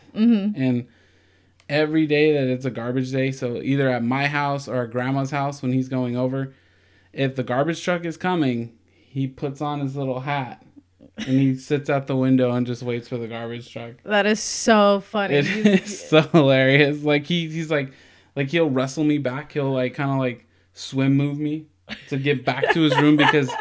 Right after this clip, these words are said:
Speaker 1: <laughs>
Speaker 2: like, I'm still not privy to know that he needs his hat, but he's, like, really on it. He's like, he's gotta get his hat, and then he's, like, straight to the car. He's like, "I know what's going on."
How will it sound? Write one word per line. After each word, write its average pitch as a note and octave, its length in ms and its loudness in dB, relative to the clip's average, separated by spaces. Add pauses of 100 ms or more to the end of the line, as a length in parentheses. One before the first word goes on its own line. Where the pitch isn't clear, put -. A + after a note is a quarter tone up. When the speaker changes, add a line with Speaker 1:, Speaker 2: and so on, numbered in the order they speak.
(140)
Speaker 1:
<laughs> - 240 -20
Speaker 2:
like, C3 220 -2
I'm C#3 260 2
still D3 400 2
not D3+ 460 2 (100)
privy D3+ 360 4
to C#3+ 100 2
know C#3 160 4
that C3+ 140 2
he C3+ 100 4
needs C3+ 200 4
his B2+ 120 -4
hat, C#3 320 -4
but C3 140 0
he's, C#3 280 -2
like, B2+ 300 -4
really B2+ 360 -2
on A#2 220 -8
it. A#2 60 -10
He's A#2+ 200 -12
like, A#2 140 -10
he's B2 160 -10
gotta A#2+ 240 -8
get B2 80 -6
his B2 120 -10
hat, B2+ 220 -6
and B2+ 120 -4
then B2+ 120 0
he's, A#2+ 220 -6
like, A#2+ 140 -12
straight B2 240 -12
to C3 80 -10
the B2+ 60 -14
car. C3 240 -2
He's A2+ 120 -8
like, A#2 140 -14
"I A#2 80 -12
know A#2 140 -8
what's A#2 120 -10
going B2+ 200 -4
on." C3 200 -4